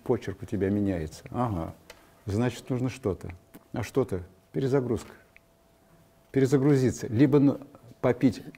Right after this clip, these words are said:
что-то, что тебя расслабит. Ну, я имею в виду, это может быть корень валерьяны, это может быть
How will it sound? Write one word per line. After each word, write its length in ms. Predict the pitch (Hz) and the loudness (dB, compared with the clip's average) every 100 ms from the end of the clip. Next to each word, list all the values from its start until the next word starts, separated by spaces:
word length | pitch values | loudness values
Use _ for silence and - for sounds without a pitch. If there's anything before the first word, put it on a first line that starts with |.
| _ | _
что-то, 440 | - - 170 170 | -14 4 4 4
что 180 | 104 120 | -2 -4
тебя 260 | - 110 123 | 0 0 2
расслабит. 540 | 131 - 107 90 82 - _ _ _ _ _ _ _ _ - | 0 -2 -2 -2 -4 -12 _ _ _ _ _ _ _ _ -6
Ну, 140 | 214 | 0
я 200 | 160 123 | 6 6
имею 220 | 110 113 | 6 4
в 40 | 110 | 4
виду, 320 | 104 104 90 - - - | 2 2 0 -8 -18 -4
это 180 | 135 117 | 0 2
может 240 | 107 98 | 2 2
быть 140 | 95 | -2
корень 320 | - 110 98 95 | 2 2 4 2
валерьяны, 720 | 98 101 107 117 117 107 98 92 98 | 2 2 4 4 2 0 -2 -8 -10
это 200 | - - | -8 -2
может 280 | 101 98 90 | 0 0 0
быть 240 | 87 90 | 0 -4